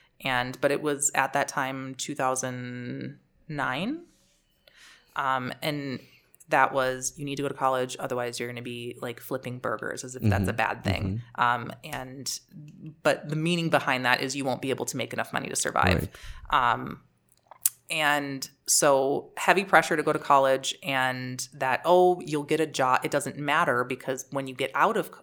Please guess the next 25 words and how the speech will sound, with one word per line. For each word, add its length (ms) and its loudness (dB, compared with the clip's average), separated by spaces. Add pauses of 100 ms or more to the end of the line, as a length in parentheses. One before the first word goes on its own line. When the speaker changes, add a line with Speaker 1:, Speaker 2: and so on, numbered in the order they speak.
Speaker 1:
when 200 -4
you 60 -6
get 240 0
out 280 2
of 140 -2
your 100 -4
bachelor's, 560 -6
you'll 100 -10
be 80 -8
making 280 -8
enough 200 -8
money 160 -6
to 80 -10
pay 160 -8
that 140 -6
off. 260 -6 (440)
That 160 -2
is 120 -6
a 40 -6
lie. 380 -4 (320)
Speaker 2:
True. 220 0 (300)
Speaker 1:
Um, 380 2
especially 480 2
in 120 -6
society, 580 -2